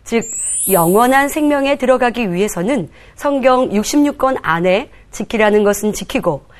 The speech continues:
행하라는 것은 행하며 하지 말라는 것은 하지 않고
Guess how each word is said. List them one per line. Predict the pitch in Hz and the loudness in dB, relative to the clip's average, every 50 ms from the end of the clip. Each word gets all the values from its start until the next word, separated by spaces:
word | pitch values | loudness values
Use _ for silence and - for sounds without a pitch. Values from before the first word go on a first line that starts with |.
| - - - - | -20 -20 -10 -4
행하라는 | 254 240 220 214 214 214 214 202 202 | -2 0 2 2 2 2 2 2 2
것은 | 185 185 185 - 196 202 | 2 2 0 0 -2 -2
행하며 | 202 254 269 285 262 226 180 156 160 208 311 - - - - - - - | -2 0 -2 0 0 0 0 0 -2 -4 -4 -6 -14 -20 -20 -20 -20 -12
하지 | - - 349 320 370 | -4 -4 0 2 4
말라는 | 339 302 233 214 233 269 294 311 311 311 277 | 4 4 4 4 4 4 2 2 2 2 2
것은 | 285 285 285 285 294 | 2 0 2 -2 -2
하지 | 285 285 - - 302 - | -2 -2 -4 -2 -2 -2
않고 | - 175 180 196 190 - 277 208 151 - | 0 -2 -4 -4 0 0 2 2 0 -2